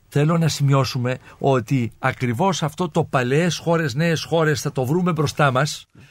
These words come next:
και κυρίως στις αρχές του εικοστού αιώνα δεν συντελείται μόνο αυτή η πολύ μεγάλη επιτυχία, η εποπτεία των Ελλήνων στους Βαλκανικούς πολέμους. Η Ελλάδα μπαίνει μπροστά να ενώσει πληθυσμούς του ελληνισμού που έρχονται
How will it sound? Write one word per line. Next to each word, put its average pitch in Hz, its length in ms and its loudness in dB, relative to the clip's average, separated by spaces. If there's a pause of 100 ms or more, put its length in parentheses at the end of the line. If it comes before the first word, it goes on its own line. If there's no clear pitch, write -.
(120)
και 165 140 2
κυρίως 165 760 0
στις - 280 -2
αρχές 156 360 0
του - 80 -8
εικοστού 180 360 -4
αιώνα 156 460 2
δεν 151 240 0
συντελείται 220 640 -4
μόνο 190 260 0
αυτή 170 200 -2
η 190 60 -2
πολύ 160 300 0
μεγάλη 156 600 0 (140)
επιτυχία, 151 680 0
η 156 200 4
εποπτεία 156 540 0
των 165 180 -2
Ελλήνων 151 240 0
στους 123 120 -4
Βαλκανικούς 127 480 -4
πολέμους. 113 440 0 (280)
Η 151 160 4
Ελλάδα 175 520 2 (180)
μπαίνει 214 320 2
μπροστά 190 420 0
να 156 160 6
ενώσει 165 600 2 (280)
πληθυσμούς 165 640 2
του 165 160 0
ελληνισμού 156 600 4 (120)
που 180 80 2
έρχονται 180 640 2